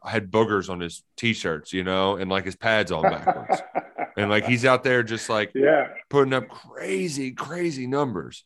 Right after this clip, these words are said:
Speaker 1: Um,
Speaker 2: Yeah. Yeah. I mean, a lot of people talking about the defensive side of this draft,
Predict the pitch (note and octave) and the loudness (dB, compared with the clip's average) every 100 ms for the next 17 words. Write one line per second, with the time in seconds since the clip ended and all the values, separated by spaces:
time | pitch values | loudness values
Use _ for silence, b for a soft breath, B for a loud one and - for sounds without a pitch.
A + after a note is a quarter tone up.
0 | _ _ _ _ _ F#2+ F#2 F2 E2 D#2+ | _ _ _ _ _ -4 0 0 -4 -8
1 | _ _ _ _ C#3 E3+ F3 - - _ | _ _ _ _ 4 6 4 0 -16 _
2 | _ _ - B2+ D3 C3 - B2+ B2+ B2+ | _ _ -8 0 0 0 -6 -12 -8 -8
3 | A#2 - - - D3+ F#3 G3 E3+ D3+ E3+ | -10 -14 -20 -2 4 6 8 4 4 0
4 | D3+ D3+ C#3+ - G#2+ B2 C3 C#3+ C3+ - | 0 -2 -4 -4 -10 -10 -8 -8 -10 -10
5 | B2 C3+ B2+ B2 A#2 - - A#2 B2 A#2 | -6 -2 0 0 -4 -6 -6 -4 -2 -2
6 | - | -6